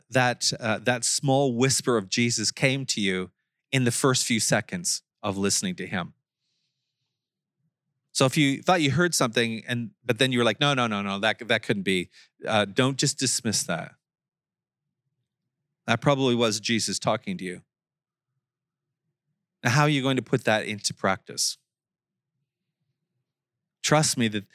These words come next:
that this is a time, and, and we're g-, we're gonna be in this for some more, you know, on, up and down in the middle of this,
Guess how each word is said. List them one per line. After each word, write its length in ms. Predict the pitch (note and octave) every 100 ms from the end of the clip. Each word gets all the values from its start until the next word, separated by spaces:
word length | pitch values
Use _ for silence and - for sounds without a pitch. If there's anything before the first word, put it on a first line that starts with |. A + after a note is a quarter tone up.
| - _
that 280 | A2+ G2+ A2+
this 240 | C#3 D#3+ F#3+
is 120 | E3+
a 60 | D#3
time, 600 | - C#3 A#2+ G#2+ G2 - -
and, 220 | A2+ A2
and 140 | B2 A#2
we're 240 | B2 A2+ - - _
g-, 140 | B2 -
we're 200 | B2 A2+
gonna 160 | C3+ D3
be 140 | C#3+
in 100 | C#3
this 180 | B2+ -
for 160 | C3
some 200 | A#2 - B2+
more, 260 | A#2+ A2+ _ -
you 120 | A#2
know, 120 | A2+ -
on, 320 | B2 C#3 B2
up 180 | B2 C3
and 140 | B2+
down 340 | B2 B2 A2 G#2
in 180 | A#2+ A#2
the 60 |
middle 220 | A2+ A#2+ A2+
of 140 | G2+
this, 260 | G#2+ -